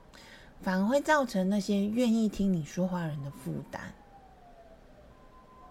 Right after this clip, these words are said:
所以我们常听到很多长辈会习惯性的说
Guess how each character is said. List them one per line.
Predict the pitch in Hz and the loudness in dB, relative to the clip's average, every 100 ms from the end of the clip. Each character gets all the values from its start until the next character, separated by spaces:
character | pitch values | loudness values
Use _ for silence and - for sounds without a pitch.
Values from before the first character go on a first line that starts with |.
| - - - - - - - - - | -20 -20 -20 -20 -20 -20 -20 -20 -20
所 | - 262 | 0 2
以 | |
我 | 294 | 4
们 | 208 180 | 4 2
常 | 196 185 202 | 0 0 0
听 | 226 240 | 2 2
到 | 262 | 2
很 | 214 | 0
多 | 160 190 | 0 -2
长 | 190 156 135 - | -4 -8 -8 -4
辈 | 196 | -2
会 | 190 208 | 0 -4
习 | - 175 | -4 -6
惯 | 175 180 | -4 -4
性 | 175 170 | -2 -2
的 | 165 | -4
说 | - 170 170 | -4 -4 -6